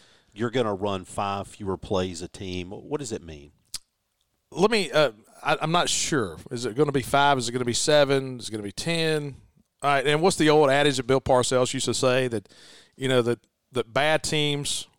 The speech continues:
Speaker 2: wanna shorten the game? What is
Speaker 1: Oh,
Speaker 2: it?
Speaker 1: you say that the game is too long for bad teams.
Speaker 2: The game is too long for bad teams.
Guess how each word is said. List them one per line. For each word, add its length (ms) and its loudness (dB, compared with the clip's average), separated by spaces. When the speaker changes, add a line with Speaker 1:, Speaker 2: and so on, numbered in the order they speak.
Speaker 2:
wanna 180 -4
shorten 340 2
the 60 -6
game? 480 -4
What 140 0
is 100 2
Speaker 1:
Oh, 40 0
Speaker 2:
it? 60 0
Speaker 1:
you 60 -2
say 300 0
that 160 -8
the 80 -10
game 340 -6
is 120 -8
too 200 -8
long 320 -4
for 300 -14
bad 320 -4
teams. 160 -16
Speaker 2:
The 80 -4
game 280 0
is 60 4
too 180 4
long 220 2
for 120 -2
bad 240 2
teams. 340 -10